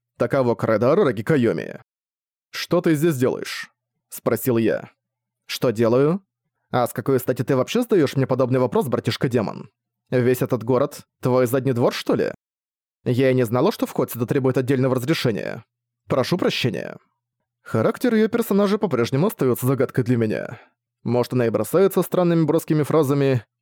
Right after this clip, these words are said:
но ее особенная манера речи была такой живой и бодрой, однако благодаря ее абсолютно невозмутимому лицу это всегда будет вызывать у меня когнитивный диссонанс. Это похоже на, не побоюсь этого слова, разговор с роботом.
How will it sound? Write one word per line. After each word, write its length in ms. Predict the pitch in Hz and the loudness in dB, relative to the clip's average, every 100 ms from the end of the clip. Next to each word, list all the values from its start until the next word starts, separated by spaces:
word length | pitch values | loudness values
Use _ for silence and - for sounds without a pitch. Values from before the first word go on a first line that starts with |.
| - | -8
но 180 | 233 226 | 0 2
ее 200 | 151 170 | 4 4
особенная 460 | 113 208 160 127 | 2 0 0 2
манера 300 | 123 135 120 | 2 2 2
речи 240 | 113 214 139 | 2 0 0
была 240 | 120 143 | 0 0
такой 260 | 123 - 165 | 0 0 0
живой 300 | 110 117 127 | 0 2 2
и 20 | |
бодрой, 480 | 107 190 135 123 - _ _ _ _ | 2 2 2 2 0 _ _ _ _
однако 440 | - 95 151 214 233 | 0 0 0 0 0
благодаря 380 | 202 151 120 139 | 0 2 2 4
ее 220 | 131 123 | 4 4
абсолютно 380 | - 113 127 131 | 2 -2 0 0
невозмутимому 680 | 120 110 120 117 127 120 | 0 0 0 0 0 0
лицу 440 | 110 - - 156 151 _ _ _ | 0 -2 0 0 0 _ _ _
это 260 | 110 160 226 | 0 0 0
всегда 380 | - 208 135 160 | -2 -2 0 0
будет 180 | 185 | 0
вызывать 400 | 196 185 131 123 | 0 0 0 2
у 40 | 135 | 2
меня 200 | 120 110 | 2 0
когнитивный 480 | 143 214 202 131 123 | 0 0 2 2 2
диссонанс. 680 | 117 120 95 - - - - _ _ _ _ _ _ | 0 0 -2 -6 -12 -16 -20 _ _ _ _ _ _
Это 200 | - 190 | -8 -4
похоже 420 | 160 117 220 180 139 | -2 0 2 2 2
на, 340 | 135 151 131 | 2 4 2
не 120 | - 139 | 2 -2
побоюсь 360 | 120 131 135 | 0 2 2
этого 180 | - 120 | 0 -2
слова, 480 | - 185 143 131 - _ _ _ - | 0 2 4 2 0 _ _ _ -2
разговор 500 | 131 123 135 156 135 | -2 0 0 0 0
с 100 | - | 0
роботом. 460 | 170 104 98 65 | 0 0 -2 -4